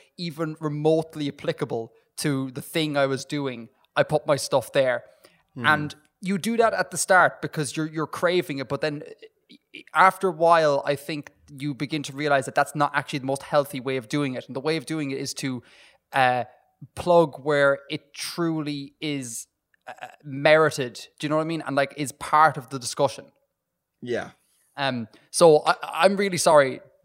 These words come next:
Speaker 1: to, to the people who have been plugging. I, I, like, I've had a look at your projects. It's, like, they're really cool, they're really awesome, but we can't,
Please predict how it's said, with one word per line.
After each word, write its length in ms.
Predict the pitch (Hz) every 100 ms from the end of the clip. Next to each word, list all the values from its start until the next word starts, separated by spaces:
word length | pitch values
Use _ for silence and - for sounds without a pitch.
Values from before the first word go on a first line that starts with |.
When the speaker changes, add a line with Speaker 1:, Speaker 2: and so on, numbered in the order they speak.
| _
Speaker 1:
to, 100 | -
to 220 | 147 - 160
the 60 |
people 280 | 147 165 156
who 120 | 143
have 220 | 139 156
been 140 | 156 147
plugging. 340 | 170 160 170
I, 160 | 151 156
I, 120 | 143
like, 140 | 165 156
I've 140 | 160
had 160 | 160 180
a 40 |
look 160 | 185 185
at 20 |
your 80 | 170
projects. 420 | - 175 160 156
It's, 120 | 147 -
like, 240 | 151 147
they're 80 | 160
really 300 | 151 202 185
cool, 240 | - 185 170
they're 140 | 151
really 320 | 131 175 160
awesome, 300 | 151 147 -
but 140 | 139 143
we 80 |
can't, 380 | 151 - 160 156